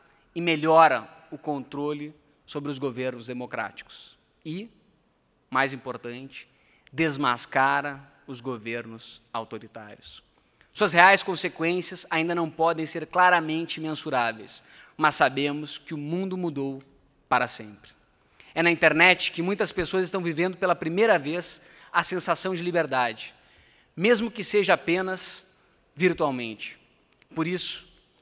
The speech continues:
o tema desse evento é tão es-, atual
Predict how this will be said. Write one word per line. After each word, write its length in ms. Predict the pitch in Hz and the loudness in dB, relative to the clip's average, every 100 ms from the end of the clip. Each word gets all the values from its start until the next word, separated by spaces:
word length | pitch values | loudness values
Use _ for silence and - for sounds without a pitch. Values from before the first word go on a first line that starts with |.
| _ _ | _ _
o 80 | 160 | -16
tema 360 | - 196 202 175 | -2 2 4 2
desse 200 | 156 156 | -2 -4
evento 560 | 120 143 151 143 156 - | -6 -6 -8 -12 -18 -14
é 80 | 139 | -12
tão 260 | - 160 | -8 -6
es-, 320 | 151 - - _ _ _ _ - | -4 -6 -10 _ _ _ _ -2
atual 840 | 135 135 123 127 135 139 - - | -2 2 6 6 4 -4 -16 -20